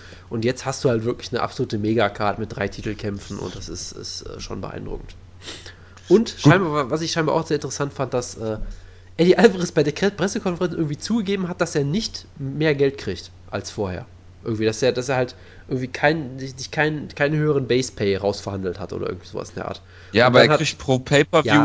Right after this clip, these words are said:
Speaker 1: Ja, klar.
Speaker 2: äh, kriegt er doch, äh, unfassbar viel Geld dann,
Speaker 1: Klar,
Speaker 2: ne?
Speaker 1: ich, ich fand's trotzdem lustig, vor allem wie McGregor ihn dann dafür fertig gemacht hat, dass er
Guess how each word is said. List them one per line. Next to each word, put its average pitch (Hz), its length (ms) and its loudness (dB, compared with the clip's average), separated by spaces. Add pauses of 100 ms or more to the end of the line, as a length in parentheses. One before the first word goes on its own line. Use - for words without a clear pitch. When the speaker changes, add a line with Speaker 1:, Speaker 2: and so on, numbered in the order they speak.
(140)
Speaker 1:
Ja, - 40 -2
klar. 127 280 8
Speaker 2:
äh, - 20 2
kriegt - 320 -4
er 131 60 0
doch, 120 180 4 (280)
äh, 107 140 4
unfassbar 127 560 2
viel 110 200 0
Geld 113 260 6
dann, 92 60 6
Speaker 1:
Klar, 131 120 4
Speaker 2:
ne? 113 60 2
Speaker 1:
ich, - 160 -4
ich - 80 -10
fand's 147 240 -2
trotzdem 143 340 -4
lustig, 147 320 -2
vor - 140 -2
allem 120 160 0
wie 113 80 -4
McGregor 117 340 -2
ihn 123 140 -6
dann 107 120 -2
dafür 107 240 -4
fertig 117 300 -4
gemacht 98 240 -8
hat, 107 120 -10
dass 98 100 -8
er 98 140 -4